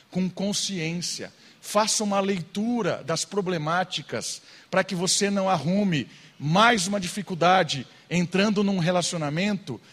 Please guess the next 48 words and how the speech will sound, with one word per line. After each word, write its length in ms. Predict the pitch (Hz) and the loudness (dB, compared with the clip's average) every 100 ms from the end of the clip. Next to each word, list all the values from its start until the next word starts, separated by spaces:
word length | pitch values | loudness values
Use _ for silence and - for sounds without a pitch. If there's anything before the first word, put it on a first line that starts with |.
| - | -16
que 100 | - | -8
vai 180 | 156 185 | 0 2
ser 180 | - 190 | 2 0
ruim 340 | 147 170 160 | 0 0 -2
pra 160 | 147 160 | -2 -4
você 580 | 151 143 202 214 247 - - _ | -4 -6 -2 -2 -2 -6 -20 _
e 60 | 170 | -6
pra 160 | 185 | -2
sua 220 | 170 185 | -2 -4
parceira, 580 | 170 175 156 175 175 143 | -2 -4 -2 -2 -2 -4
pro 140 | 120 143 | -8 -10
seu 180 | 156 | -8
parceiro." 480 | 135 135 - 120 95 82 _ _ _ _ _ _ _ _ _ _ _ - _ _ | -6 -6 -6 -6 -8 -10 _ _ _ _ _ _ _ _ _ _ _ -20 _ _
Por 120 | 151 | -2
isso, 360 | 214 - 202 117 - _ - | 0 2 0 -4 -10 _ -12
a 60 | |
primeira 340 | - 131 208 277 | -6 2 4 4
lição 360 | 233 - 190 | 4 0 2
do 60 | 175 | 0
apóstolo 400 | 160 160 - 147 | 0 -2 -2 -6
Paulo 300 | - 143 131 | 2 4 2
aqui, 380 | - 165 185 180 - - | -2 -2 -2 -4 -18 -12
diante 280 | 127 170 170 | -2 0 0
do 100 | 151 | -2
mundo 240 | 156 160 | -2 -2
que 100 | 147 | -6
passa, 560 | 147 143 139 - 156 143 - _ - - - | -4 0 2 2 -2 -4 -12 _ -20 -20 -4
é 100 | 156 | -2
que 140 | 160 | 0
a 40 | 147 | -2
gente 300 | 156 151 143 | -2 -4 -4
não 180 | 151 | -4
pode 260 | 165 143 143 | 0 0 0
ser 120 | - | -2
ingênuo 680 | 151 147 - 131 156 139 117 | -2 -2 0 0 0 0 -4
nessa 260 | 110 - | -8 -10
vida. 300 | 107 98 87 - _ _ _ _ - - | -10 -12 -14 -18 _ _ _ _ -20 -6
A 60 | |
gente 240 | 127 170 156 | -2 -2 -2
não 140 | 165 | -4
pode 220 | 156 156 | -2 -2
ser 120 | - 165 | -2 -6
bobo 380 | 104 156 151 | -2 0 0
e 60 | 139 | -2
acreditar 440 | 135 151 139 - | -2 -6 -6 -4
em 80 | 143 | -4
todo 260 | 139 151 160 | -2 -6 -4
mundo, 420 | 143 143 135 101 | -4 -4 -6 -10